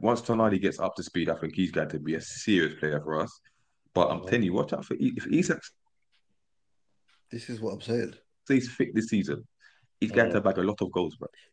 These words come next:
Speaker 3: This
Speaker 1: He's
Speaker 3: is why
Speaker 1: going
Speaker 3: I'm
Speaker 1: to bag a
Speaker 3: saying you
Speaker 1: lot of
Speaker 3: can
Speaker 1: goals,
Speaker 3: sup-,
Speaker 1: and
Speaker 3: this is why I'm saying you can surprise people, 'cause with your discipline, Wilson and Isak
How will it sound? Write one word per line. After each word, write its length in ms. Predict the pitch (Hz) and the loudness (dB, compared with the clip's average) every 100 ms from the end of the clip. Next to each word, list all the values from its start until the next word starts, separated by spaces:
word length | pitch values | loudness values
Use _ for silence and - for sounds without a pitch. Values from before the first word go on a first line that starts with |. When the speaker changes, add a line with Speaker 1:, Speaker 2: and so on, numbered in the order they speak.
| - | -8
Speaker 3:
This 140 | 110 | -4
Speaker 1:
He's 140 | 127 113 | 0 4
Speaker 3:
is 40 | |
why 60 | 104 | 6
Speaker 1:
going 120 | 104 | 4
Speaker 3:
I'm 40 | |
Speaker 1:
to 80 | 98 | 4
bag 40 | 101 | 6
a 20 | |
Speaker 3:
saying 100 | 104 | 6
you 60 | 101 | 4
Speaker 1:
lot 0 | |
of 60 | |
Speaker 3:
can 80 | 110 - | 2 2
Speaker 1:
goals, 140 | 101 | 0
Speaker 3:
sup-, 80 | - | 0
Speaker 1:
and 220 | - 80 76 | 0 0 0
Speaker 3:
this 100 | 101 | -2
is 60 | |
why 120 | 98 107 | 0 -2
I'm 100 | 104 | 2
saying 260 | 123 104 | 4 4
you 80 | 101 | 2
can 140 | 104 | -2
surprise 440 | 95 90 110 107 101 | -4 -2 0 0 0
people, 380 | 98 87 - - | -4 -8 -10 -8
'cause 180 | - | -4
with 160 | 104 104 | -2 2
your 140 | 107 | 2
discipline, 640 | 98 107 - - 82 73 90 - - - - - - | 2 2 2 0 -4 -6 -8 -14 -20 -20 -20 -20 -4
Wilson 460 | 101 110 107 110 90 | 2 4 4 2 0
and 120 | 87 | 0
Isak 720 | 113 104 - 87 - - | 0 2 2 0 -4 -6